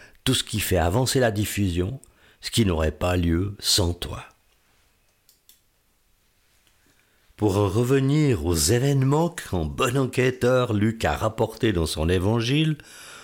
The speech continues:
on peut comprendre comment Jésus s'y est pris pour annoncer la bonne nouvelle du royaume de Dieu dans tout le pays d'Israël.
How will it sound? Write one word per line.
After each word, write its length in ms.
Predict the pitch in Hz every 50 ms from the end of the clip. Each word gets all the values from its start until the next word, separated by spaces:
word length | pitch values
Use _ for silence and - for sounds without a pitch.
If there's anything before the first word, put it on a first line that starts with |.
| - - -
on 100 | - 107
peut 160 | - - 190
comprendre 760 | - - - 196 208 202 - - - 156 160 175 190 175 - -
comment 340 | - 120 107 95 85 85 82
Jésus 400 | 80 87 110 131 127 131 160 151
s'y 220 | - - - 117
est 80 | 107 -
pris 320 | - - - 165 202 214 - - - - - -
pour 160 | - 98 82 85
annoncer 400 | 87 95 123 139 - - 151 135
la 100 | 135 127
bonne 220 | 113 120 120 117
nouvelle 320 | 117 113 101 113 113 110
du 80 | 104 107
royaume 420 | 101 95 107 98 98 98 98 92
de 120 | 87 92 92
Dieu 360 | 78 80 98 110 123 117 - - - - - - -
dans 120 | - 90 82
tout 160 | - - 104
le 100 | 101 92
pays 260 | - 110 104 101 92
d'Israël. 720 | 82 80 87 80 71 69 73 71 67 64 60 60 58 58